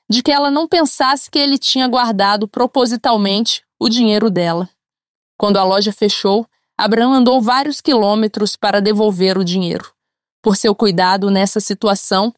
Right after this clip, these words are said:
e em outras ocasiões, seus amigos o chamavam de Abi Honesto. Mais tarde, ele se tornou um advogado, depois se envolveu no governo.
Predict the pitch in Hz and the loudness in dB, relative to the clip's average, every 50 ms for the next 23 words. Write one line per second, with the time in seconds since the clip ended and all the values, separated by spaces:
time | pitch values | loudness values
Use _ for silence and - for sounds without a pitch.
0 | _ _ _ _ _ _ 240 262 254 247 233 240 269 277 - 254 247 233 247 233 | _ _ _ _ _ _ 0 2 2 4 4 2 2 0 0 0 2 0 0 0
1 | - 233 226 202 208 220 196 196 208 226 247 - - - - _ _ _ _ _ | 0 0 0 0 0 0 0 0 0 0 -2 -4 -8 -12 -16 _ _ _ _ _
2 | - - 254 247 240 262 240 233 240 269 277 262 262 247 262 - - 277 226 214 | -6 -2 -2 0 0 2 2 2 2 2 0 0 0 0 -2 -2 0 0 0 0
3 | 208 214 220 226 226 233 226 214 190 208 214 214 - _ _ _ _ - 220 233 | 0 0 0 0 0 0 0 0 2 0 0 0 -2 _ _ _ _ -4 -2 -2
4 | 254 226 214 269 247 220 202 185 175 175 180 - - - - - _ _ _ _ | 0 0 0 2 2 2 2 2 0 0 -2 -4 -8 -12 -16 -20 _ _ _ _
5 | _ _ _ _ _ _ _ - 185 196 196 - - 196 185 180 190 202 190 190 | _ _ _ _ _ _ _ -2 -2 -2 -2 -2 -2 0 0 2 0 0 -2 -2
6 | 202 196 - _ _ _ _ - 220 240 220 - - 220 - 233 208 202 214 214 | -4 -6 -8 _ _ _ _ 0 0 0 0 -2 -4 -2 0 0 2 4 4 4
7 | 220 233 233 226 220 202 208 202 214 202 190 185 185 185 185 196 196 214 208 - | 4 4 2 2 0 0 0 0 0 0 0 2 0 0 0 0 -2 -6 -10 -12
8 | _ _ _ _ - 190 240 226 - - 247 254 277 - - 277 254 240 262 240 | _ _ _ _ -2 -2 -2 0 0 0 0 0 0 0 0 0 2 4 4 4
9 | 220 180 196 196 196 196 190 196 185 180 180 170 170 185 175 185 180 | 4 4 2 2 2 2 0 0 0 0 -2 -2 -2 -2 -4 -6 -8